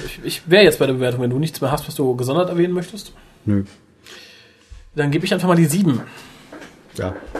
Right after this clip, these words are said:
Speaker 1: Weil es hat mir, wie gesagt, ganz gut gefallen, mit der, mit der einzigen Ausnahme, dass ich, äh, Matt D'Angelo nicht als, äh, Fitz Greiner sehe.
Speaker 2: Ja.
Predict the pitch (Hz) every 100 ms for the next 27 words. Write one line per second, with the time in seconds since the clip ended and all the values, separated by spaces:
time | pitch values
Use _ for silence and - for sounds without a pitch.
0 | - 139 139 156 156 143 139 - 143 156
1 | 160 165 151 160 175 170 165 151 139 143
2 | 131 143 165 139 147 135 131 127 120 120
3 | 123 120 123 131 127 123 120 123 - 110
4 | 110 - 113 104 104 110 120 113 95 95
5 | 92 92 85 - - _ 101 92